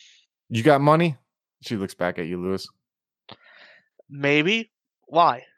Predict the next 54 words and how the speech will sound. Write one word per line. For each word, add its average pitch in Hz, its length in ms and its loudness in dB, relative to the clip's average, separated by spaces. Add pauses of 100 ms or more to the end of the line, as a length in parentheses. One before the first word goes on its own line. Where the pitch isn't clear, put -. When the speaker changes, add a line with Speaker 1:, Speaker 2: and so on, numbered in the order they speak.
(340)
Speaker 1:
"You 139 140 0
buy 139 200 4
me 143 140 4
dinner, 120 420 2 (460)
I'll 127 100 2
tell - 180 -2
you 127 140 0
what 110 140 2
I 104 100 4
know." 101 320 0 (640)
Speaker 2:
All 135 80 -4
right. 147 400 2
And 175 480 2
so 175 240 2
how 190 180 4
do 185 60 2
I, 180 220 2 (100)
how 180 140 2
do 175 60 2
I 175 60 2
know 170 140 2
I 165 120 4
d-, 156 120 0
I'm 160 120 0
not 165 120 0
just 147 180 -8
buying 151 240 0
you 151 80 -4
dinner 147 280 -2
and 143 100 -2
then 143 180 -2
you 135 100 -16
just - 340 -12 (500)
run 160 160 2
off 170 140 0
into 160 180 -6
the 170 120 2
night? 160 360 0 (540)
Speaker 1:
Because 135 420 2
I 139 160 6
care 143 320 4
about 101 300 2
Dustin 110 340 0
and 104 140 2
no 127 80 4
one 135 180 2
else 123 240 2
in 117 80 -6
this 101 120 -6
fucking 123 440 -2
world 110 240 -2
cares 110 280 0
about 92 260 0
him. 82 240 -8